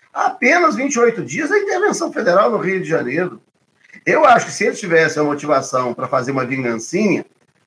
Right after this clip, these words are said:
né, é, eles te-, ou teriam feito antes, né, da intervenção, ou teriam esperado passar um, um tempinho. Então, eu não dissocio, né, é, o atentado à intervenção,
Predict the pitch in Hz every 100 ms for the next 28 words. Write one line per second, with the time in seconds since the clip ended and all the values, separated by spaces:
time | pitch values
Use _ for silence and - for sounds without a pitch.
0 | _ _ 101 120 160 - _ _ - 156
1 | 226 233 262 233 208 202 - - - 330
2 | 339 277 202 - 156 147 160 175 - -
3 | - _ _ _ _ 131 202 240 135 131
4 | 127 139 160 - 196 - - - 480 480
5 | 359 349 370 277 294 349 - - 220 277
6 | 349 359 277 277 285 285 294 277 - 220
7 | 302 196 110 - - - 339 294 320 320
8 | 302 320 269 - 254 247 135 - _ _
9 | _ 104 107 135 - - 135 139 139 135
10 | 147 147 123 - 165 180 143 113 - _
11 | _ - 220 214 269 220 240 247 202 196
12 | 151